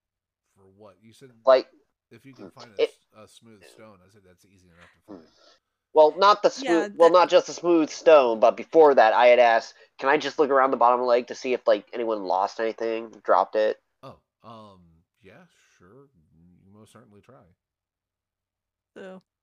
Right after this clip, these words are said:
Speaker 3: an investigation check.
Speaker 2: Eighteen, flat.
Speaker 1: Eighteen? Um, you find, uh, thirty-two copper.
Speaker 2: Cool.
Speaker 1: Just kind of
Speaker 3: Tuck those into your pouch.
Speaker 1: in various places.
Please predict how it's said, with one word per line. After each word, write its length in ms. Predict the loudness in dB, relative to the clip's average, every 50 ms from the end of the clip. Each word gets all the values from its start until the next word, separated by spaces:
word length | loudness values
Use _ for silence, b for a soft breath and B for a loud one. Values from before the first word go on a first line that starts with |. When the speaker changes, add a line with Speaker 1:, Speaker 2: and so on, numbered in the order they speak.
| _ _
Speaker 3:
an 140 | -20 -20 -20
investigation 840 | -20 -20 -20 -20 -20 -20 _ _ _ -20 -20 -20 _ -20 -20 -20 -20
check. 380 | -20 -20 -20 -20 -20 _ _ _ _ _ _ _ _ _ _ _ _ _ _ _ _ _ _ _ _ _ _ _ _ _ _ _ _ _ _ _ _ -4
Speaker 2:
Eighteen, 520 | -4 -4 -4 -6 -6 -6 -6 -10 -14 -18 _ _ _ _
flat. 380 | _ _ -4 -4 -4 -6 -14 _
Speaker 1:
Eighteen? 220 | -20 -20 _ _ _ _ _ _ _ _ _ _ _ _ _ _ -20 -20 -20
Um, 300 | -20 -20 -20 -20 -20 _ _ _
you 160 | _ -20 -20
find, 440 | _ _ -20 -20 -20 -20 _ _ -20
uh, 960 | -20 -20 -20 -20 -20 -20 -20 -20 -20 -20 -20 _ _ _ _ _ _ _ _ _ _ _
thirty-two 420 | -20 -20 _ -20 _ _ _ -20 _
copper. 420 | _ -20 -20 _ _ _ _ _ _ _ _ _ _ _ _ _ _ _ _ _ _ _ _ _ _ _ _ _ _ _ _ _ _ _ _ _ _ _ _ _ _ _ _ _ _ _ _ _ _ _
Speaker 2:
Cool. 360 | -6 -6 -4 -4 -4 -6 -10 _ _ _ _ _ _ _ _ _ _ _ _ _ _ _ _ _
Speaker 1:
Just 160 | -20 -20 _
kind 160 | _ _ -20 -20 -20
of 60 | _ _
Speaker 3:
Tuck 180 | -20 _ _
those 280 | -20 -20 -20 -20 -20 -20
into 240 | -20 -20 -20 -20 -20
your 160 | -20 -20 -20
pouch. 340 | _ -20 -20 -20 -20 -20 _ -20
Speaker 1:
in 160 | -20 -20 _
various 400 | _ -20 -20 -20 -20 -20 -20 _
places. 540 | _ _ -20 _ -20 _ _ _ _ _ _